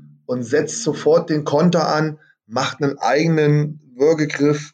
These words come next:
und gewinnt das Ding durch Submission gegen einen Michael Chiesa, Chiesa, der ja bekannt ist für, für seine, für seine Bodenkämpfe, für seine, seine guten Submission-Techniken. Also ich fand das Hammer.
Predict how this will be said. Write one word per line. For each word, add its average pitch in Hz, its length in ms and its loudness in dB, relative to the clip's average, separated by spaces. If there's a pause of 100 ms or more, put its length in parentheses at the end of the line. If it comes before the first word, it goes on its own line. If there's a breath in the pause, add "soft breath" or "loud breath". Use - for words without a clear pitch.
(100)
und 123 300 -10
gewinnt 127 320 -2
das 131 200 0
Ding 139 160 -2
durch 135 200 -2
Submission 139 600 -4 (440)
gegen 113 240 -8
einen 113 260 -2
Michael 120 440 -2
Chiesa, 143 520 2
Chiesa, 147 460 0
der 127 140 2
ja 120 180 0 (180 loud breath)
bekannt - 540 0
ist - 440 -2 (440)
für, 139 320 2
für 139 160 0
seine, 123 480 0
für 123 120 -8
seine 120 200 0
Bodenkämpfe, 131 800 -2
für 131 160 -6
seine, 120 440 0 (520 soft breath)
seine 117 280 0
guten 131 440 -4
Submission-Techniken. 120 1040 -2
Also 101 140 -10
ich - 140 -12
fand 104 240 -4
das 98 180 -8
Hammer. 95 280 -6